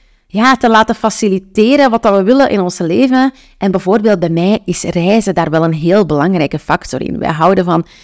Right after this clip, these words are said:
reizen, ik hou van verre reizen, avontuurlijke reizen, gedeconnecteerd zijn, volledig in de natuur opgaan. En ja, dan past dat gewoon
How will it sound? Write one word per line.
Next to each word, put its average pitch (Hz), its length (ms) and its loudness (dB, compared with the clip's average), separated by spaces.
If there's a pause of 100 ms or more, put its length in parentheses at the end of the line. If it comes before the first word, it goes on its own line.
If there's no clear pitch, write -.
(140)
reizen, 202 460 0
ik - 120 -6
hou 160 160 -2
van 175 180 -4
verre 208 200 -2
reizen, 190 360 -2
avontuurlijke 202 580 -4
reizen, 185 500 -2 (560)
gedeconnecteerd 180 880 -2
zijn, 170 240 -2
volledig 175 320 0
in 190 80 0
de 175 80 0
natuur 196 480 -2
opgaan. 190 500 -6 (600)
En 233 300 2
ja, 190 460 -4
dan 196 260 -2
past 247 260 0
dat 285 100 0
gewoon 170 460 -2